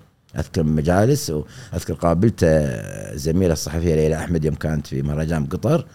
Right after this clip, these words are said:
وصورت وياه وحطيتهم غلاف المجالس، وكتبت المقال هذا انه غنى حق شعراء خليجيين وايد.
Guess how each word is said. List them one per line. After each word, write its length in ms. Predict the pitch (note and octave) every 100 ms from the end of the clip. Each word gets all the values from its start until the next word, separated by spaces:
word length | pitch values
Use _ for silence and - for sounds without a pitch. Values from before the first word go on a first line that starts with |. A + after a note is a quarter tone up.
| - _
وصورت 480 | - E2+ G2 G#2+ -
وياه 120 | F#2+
وحطيتهم 420 | A2 - D3+ C#3+
غلاف 360 | C3 D#3+ C#3+ - - _ -
المجالس، 520 | G2+ B2+ C#3 G#2 - - _
وكتبت 460 | - F2+ G2 C#3+ -
المقال 380 | C#3 C3 C#3+ C#3
هذا 220 | C#3 B2 - - _ _ _ -
انه 140 | D2+ D#2
غنى 240 | F#2+ C3
حق 100 | F#2+
شعراء 260 | - E2+ A2
خليجيين 400 | D#2+ D#2 F#2 E2
وايد. 260 | C3+ C3